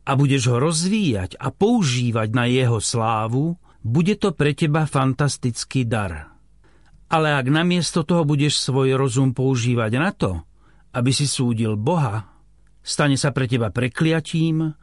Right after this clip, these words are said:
falošným bohom, falošnou modlou.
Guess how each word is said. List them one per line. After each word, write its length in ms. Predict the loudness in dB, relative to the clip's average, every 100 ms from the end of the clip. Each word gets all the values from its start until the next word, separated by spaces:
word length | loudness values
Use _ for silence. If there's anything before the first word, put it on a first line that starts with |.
| -20
falošným 720 | -4 0 0 0 -2 0 0 2
bohom, 560 | 2 2 2 0 -2 -6 -18 -20
falošnou 760 | -6 -2 0 0 0 0 2 2
modlou. 720 | 2 0 -2 -6 -6 -10 -14